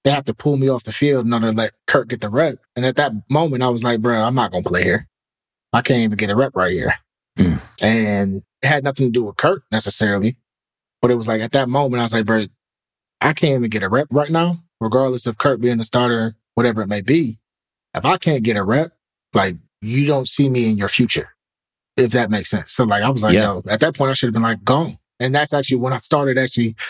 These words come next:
Speaker 1: looking at different schools or whatnot. But it was like, man, it was so many different rules to where I was
Speaker 2: Yeah.
Speaker 1: like, "I don't even know if I can even transfer, really."
Speaker 2: Yeah.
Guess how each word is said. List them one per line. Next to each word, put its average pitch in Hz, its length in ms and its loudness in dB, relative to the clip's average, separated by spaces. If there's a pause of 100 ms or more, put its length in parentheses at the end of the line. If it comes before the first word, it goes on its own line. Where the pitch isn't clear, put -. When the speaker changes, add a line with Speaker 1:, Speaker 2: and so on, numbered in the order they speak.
(220)
Speaker 1:
looking 147 260 2
at 123 100 0
different 131 280 -2
schools 180 360 0
or 135 60 2
whatnot. 120 440 0
But 110 140 0
it 113 40 2
was 107 140 -4
like, 104 160 0
man, 107 400 -2
it 123 140 2
was 120 120 -8
so 139 240 0
many 123 200 0
different 110 340 -2
rules 123 520 0 (420)
to 120 80 2
where 117 120 2
I 120 60 2
was - 80 4
Speaker 2:
Yeah. 104 120 4
Speaker 1:
like, 135 80 2
"I 143 40 2
don't 117 100 0
even 107 120 0
know 107 120 0
if 101 80 -4
I 120 100 2
can 98 300 -2 (260)
even 90 200 -6
transfer, 110 580 -2 (340)
really." 113 320 2
Speaker 2:
Yeah. 73 280 0